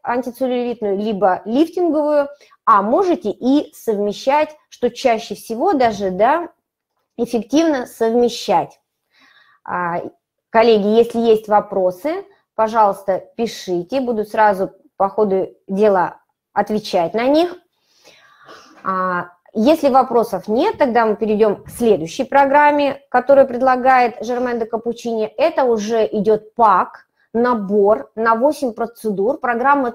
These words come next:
«Целью Программ Плюс». Это антицеллюлитная программа, такая комплексная, очень эффективная.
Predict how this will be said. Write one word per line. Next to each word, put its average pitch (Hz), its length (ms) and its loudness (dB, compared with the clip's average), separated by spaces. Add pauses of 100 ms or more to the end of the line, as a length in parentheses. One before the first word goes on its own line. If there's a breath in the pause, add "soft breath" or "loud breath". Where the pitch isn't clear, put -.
(160)
«Целью 277 420 4
Программ 220 580 0
Плюс». 220 640 -2 (600 soft breath)
Это 277 520 2
антицеллюлитная 233 1120 -2
программа, 190 960 -2 (1120)
такая 233 260 0
комплексная, 185 1040 0 (480 soft breath)
очень 226 460 2
эффективная. 202 840 -4